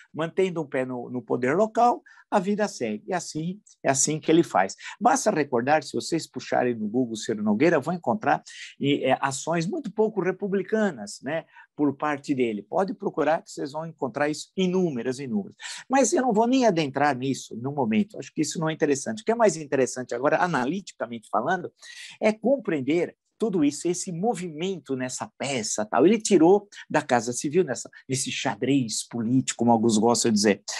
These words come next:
né? Ele tirou da Casa Civil o inexpressível Ramos Capacho, Capacho do Bolsonaro, assim como o Braga Neto, vírgula, o Capacho do Bolsonaro, assim como o General Heleno, vírgula, o Capacho do Bolsonaro. Engraçado, os generais de quatro estrelas,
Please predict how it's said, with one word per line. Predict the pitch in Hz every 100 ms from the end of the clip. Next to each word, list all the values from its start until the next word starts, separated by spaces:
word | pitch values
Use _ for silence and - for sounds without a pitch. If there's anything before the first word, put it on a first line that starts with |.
| -
né? | - 156 - -
Ele | 262 233
tirou | - 151 147 147
da | 127
Casa | - 123 117 123
Civil | - 160 113 156 208 - _ -
o | 151
inexpressível | 156 139 135 - 131 - 165 175
Ramos | 131 131 120 - _ - -
Capacho, | 226 226 226 208 - - _ _
Capacho | 165 - 190 190 - - _ -
do | 135
Bolsonaro, | 135 131 131 101 95
assim | - 135
como | 180
o | 185
Braga | 143 143 135
Neto, | 139 151 120
vírgula, | 151 147 156
o |
Capacho | 165 165 - 143 127 - _ _ -
do | 123
Bolsonaro, | 127 - 113 104
assim | - 160
como | 165 175
o |
General | 147 143 139 131
Heleno, | 127 160 160
vírgula, | 117 160 165 160
o | 170
Capacho | - 139 156 143 135 - _ -
do | 131
Bolsonaro. | 131 143 147 117 127
Engraçado, | 170 170 - - 180 147
os | 120
generais | 143 131 120 147
de | 131
quatro | 127 131 123
estrelas, | 113 - 160 156